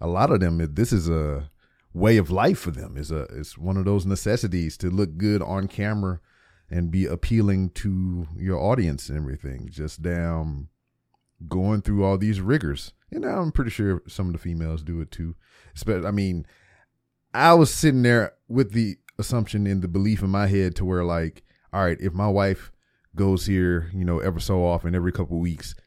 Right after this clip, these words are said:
and get her lady parts waxed, I mean, I can imagine getting your ladies' parts waxed being kinda painful, you know?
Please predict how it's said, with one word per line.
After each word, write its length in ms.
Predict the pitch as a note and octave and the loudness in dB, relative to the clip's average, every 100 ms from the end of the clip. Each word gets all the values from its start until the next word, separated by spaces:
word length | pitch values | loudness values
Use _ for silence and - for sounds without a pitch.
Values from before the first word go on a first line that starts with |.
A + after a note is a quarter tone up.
| - | -6
and 100 | E2 | 0
get 140 | E2+ | 2
her 100 | E2+ | 2
lady 320 | D#2+ G#2+ D3 | 2 2 4
parts 400 | G#2 F#2+ D2+ - | 4 4 0 -4
waxed, 540 | D2+ A#1+ G1+ - - - - _ - | -4 -6 -8 -12 -12 -14 -16 _ -6
I 60 | E2 | -2
mean, 340 | D#2+ D2+ C#2+ - _ _ _ _ _ - | -2 -4 -8 -14 _ _ _ _ _ -2
I 100 | A#2+ | -2
can 160 | G#2+ F#2+ | 0 0
imagine 600 | F2+ G#2 A2 F#2+ F2+ D#2+ _ | 0 2 0 0 -4 -6 _
getting 160 | F#2 F#2+ | -6 -4
your 140 | E2+ | -2
ladies' 380 | E2 C#3+ F#3 - | 2 4 4 2
parts 540 | - G2 E2 - - - | 2 2 2 -2 -12 -10
waxed 600 | D2+ D#2+ - - - - | -6 -4 -6 -10 -14 -8
being 400 | F2 E2 D#2+ D2+ | -4 -2 -4 -6
kinda 280 | - E2 C#2 | -6 -4 -2
painful, 560 | - C2+ C#2 D2 - _ _ _ - | -2 -2 -8 -10 -12 _ _ _ -10
you 100 | D2+ | -8
know? 260 | C#2 F2+ | -6 -8